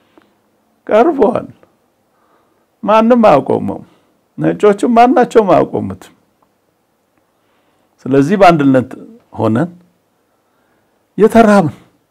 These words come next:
የተጎዳን፣ በደል የደረሰብን ህዝብ ሌላ በደል ከእንግዲህ ወዲያ አይምጣ። ተሸክመነዋል። ይህ መንግስት ከወጣበት ጊዜ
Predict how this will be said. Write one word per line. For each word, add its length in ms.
የተጎዳን፣ 600
በደል 260
የደረሰብን 680
ህዝብ 220
ሌላ 280
በደል 280
ከእንግዲህ 340
ወዲያ 160
አይምጣ። 240
ተሸክመነዋል። 840
ይህ 120
መንግስት 540
ከወጣበት 680
ጊዜ 180